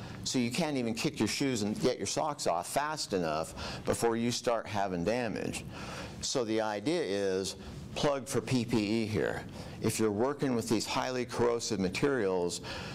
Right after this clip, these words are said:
at a minimum, have some good solid leather shoes, preferably have some rubber boots that are impervious to the liquid,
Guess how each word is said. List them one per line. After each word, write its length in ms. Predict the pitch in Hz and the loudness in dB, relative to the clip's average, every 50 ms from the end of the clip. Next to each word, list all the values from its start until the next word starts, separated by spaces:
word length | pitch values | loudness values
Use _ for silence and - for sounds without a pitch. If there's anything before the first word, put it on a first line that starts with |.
| - - - | -10 -4 0
at 220 | - 117 127 120 | 2 2 2 2
a 60 | 113 107 | 0 0
minimum, 600 | 107 110 123 147 185 226 196 139 113 101 92 85 | 2 2 2 4 2 2 0 0 0 0 0 0
have 280 | 98 120 110 117 120 | 0 0 0 0 0
some 240 | - - 110 98 92 | -2 -2 -2 0 2
good 320 | 85 113 131 131 127 117 | 4 4 4 4 2 0
solid 600 | - - - - - 117 120 123 127 123 117 101 | -2 -4 -4 -2 0 0 0 0 0 -2 -2 0
leather 440 | 87 98 120 147 165 143 113 92 80 | 2 2 2 2 2 0 0 0 0
shoes, 540 | 78 - - 82 78 78 80 85 85 90 - - - - - - - - - | 0 0 0 2 2 4 4 2 2 0 -2 -6 -8 -8 -8 -10 -10 -6 0
preferably 680 | - 160 196 220 220 - 120 104 82 85 90 107 110 | 2 2 2 2 0 0 0 0 2 2 2 2 2
have 260 | 104 117 113 117 113 | 2 2 0 0 0
some 240 | - - 101 101 107 | 0 0 2 2 4
rubber 280 | 113 117 123 104 107 92 | 4 4 4 2 0 0
boots 500 | 90 139 165 127 78 50 - - - - | 2 2 2 0 0 -4 -4 -6 -4 0
that 140 | - 98 98 | 2 2 4
are 180 | 95 92 92 | 4 4 2
impervious 640 | 92 92 87 - 123 120 117 107 110 104 98 90 - | 2 0 0 0 2 2 2 4 2 2 2 0 0
to 100 | - 92 | 0 2
the 80 | 90 85 | 2 4
liquid, 640 | 87 90 110 139 - - - 85 82 82 82 82 87 | 4 2 2 2 0 0 0 2 2 2 2 0 -2